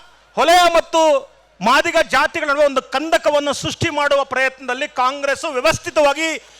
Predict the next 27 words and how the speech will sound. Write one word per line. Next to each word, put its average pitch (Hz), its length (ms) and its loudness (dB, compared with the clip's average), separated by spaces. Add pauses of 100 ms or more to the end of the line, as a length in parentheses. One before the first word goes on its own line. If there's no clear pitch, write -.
(120)
ಈ 294 120 -2
ಕಾರ್ಯತಂತ್ರವನ್ನ 262 760 -2
ಮಾಡ್ತಾ 220 280 -2
ಇದ್ದಾರೆ. 175 200 -6
ಇದನ್ನ 277 120 -10
ನಾವು 269 120 -2
ಅರ್ಥ 262 160 -2
ಮಾಡ್ಕೋಬೇಕು, 277 480 -2
ಇದನ್ನ, 175 140 -12 (1160)
ಇದನ್ನ 302 180 2
ಅರ್ಥ 285 160 -2
ಮಾಡ್ಕೋಬೇಕು. 208 540 -8 (680)
ಯಾಕಂತ 302 360 0
ಹೇಳಿದ್ರೆ, 330 600 2 (420)
ನಾನು 285 140 0
ಇನ್ನು 403 260 0
ಮುಂದೆ 392 180 0
ಹೋಗ್ಬೇಕಾದ್ರೆ 370 400 4
ಅವ್ರು 320 200 0
ಕಾಂಗ್ರೆಸ್ 370 420 0
ನಾಯಿಗಳು 359 300 4
ಅಲ್ಲ, 339 200 4
ಅವರು 311 420 2 (400)
ಆಯಾ 320 240 4
ನಾಯಕರುಗಳ 370 640 2 (140)
ಮನೆಕಾಯಿ 381 460 2
ನಾಯಿಗಳು. 349 580 2